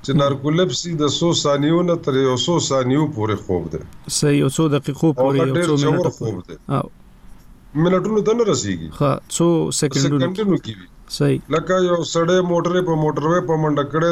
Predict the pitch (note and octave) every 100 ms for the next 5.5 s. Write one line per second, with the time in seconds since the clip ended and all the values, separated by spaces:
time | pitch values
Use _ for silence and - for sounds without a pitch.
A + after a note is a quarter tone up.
0 | E3 E3+ D#3+ D3+ C#3+ B2 D#3 C#3 - -
1 | B2 B2+ A#2 A#2+ A#2 - - - C3+ B2+
2 | B2 B2+ C#3+ - C3 A2+ F3+ D#3 D3 D3
3 | D#3+ - - D#3 C3+ C3+ C#3 C#3+ F3 F3+
4 | C#3+ D3+ - C#3+ D#3+ D3 D#3 D#3+ D3 A#2
5 | C3 C3 C#3 D3 E3